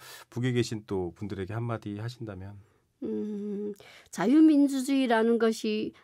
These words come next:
Speaker 2: 그러니까 대한민국이라는 이 사회가 북한에서는 남조선이라고 부르지만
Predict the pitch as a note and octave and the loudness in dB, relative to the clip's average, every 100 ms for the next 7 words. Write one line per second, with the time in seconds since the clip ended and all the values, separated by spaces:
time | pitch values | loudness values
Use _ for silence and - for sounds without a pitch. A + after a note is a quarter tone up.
0 | _ F#3+ - _ _ - G3+ D4 E4 D#4 | _ -8 -8 _ _ -8 0 8 8 8
1 | C#4+ B3+ A#3+ A#3+ A3+ A3+ A#3+ G3 G3+ G#3 | 2 0 0 2 2 0 -2 0 2 2
2 | F3+ G#3+ - - A3 G#3 G#3+ F#3+ E3 F3 | 0 -2 -6 0 2 2 0 2 4 2
3 | B3+ A#3 G#3+ G3 F#3 G3 F3+ F3 F#3+ F#3 | 2 2 2 2 -2 -4 -4 -2 0 0